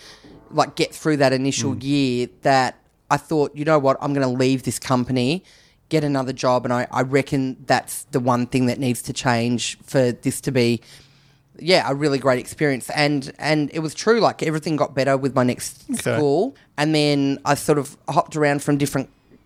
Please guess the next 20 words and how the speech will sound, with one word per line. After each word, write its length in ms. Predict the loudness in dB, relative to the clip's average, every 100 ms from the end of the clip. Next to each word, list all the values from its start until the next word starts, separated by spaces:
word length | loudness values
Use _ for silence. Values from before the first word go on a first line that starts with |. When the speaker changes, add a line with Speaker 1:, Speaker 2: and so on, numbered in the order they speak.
| -6
Speaker 1:
um, 380 | -2 0 0 -6
companies, 760 | -2 0 0 0 0 0 -2 -8 -16 -20 -20 _
spent 280 | -2 -2 -2
a 80 | -2
year 200 | 0 0
down 220 | 0 -2
south, 760 | 0 2 4 2 -2 -6 -14 -8
um, 360 | 0 2 2 0
testing 440 | 0 -2 -2 -4
the 60 | 0
waters 320 | 0 -2 -2
there, 260 | 0 0 0
didn't 300 | -2 -8 0
like 300 | 2 2 -2
it, 100 | -2
went 160 | -2
back 200 | 0 -2
up 100 | -2
to 80 | -8
Taipei, 640 | -6 -4 -2 0 2 2